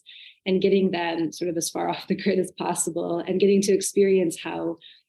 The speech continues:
communities that exist there live. Um, so if you're attracted to that, you're probably gonna be traveling with other people that have similar values and are also attracted to that. And then you're different enough that there's gonna be a lot of amazing exchange because of that.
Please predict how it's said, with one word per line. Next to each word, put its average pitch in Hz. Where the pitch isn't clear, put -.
communities 208
that 170
exist 165
there 165
live. 190
Um, 196
so 226
if 220
you're 240
attracted 214
to 220
that, 226
you're 190
probably 233
gonna 214
be 196
traveling 190
with 165
other 180
people 175
that 170
have 170
similar 175
values -
and 180
are 170
also 175
attracted 156
to -
that. -
And 185
then 190
you're 208
different 254
enough 190
that 170
there's 170
gonna 185
be 175
a 165
lot 165
of 160
amazing 160
exchange 165
because 160
of -
that. -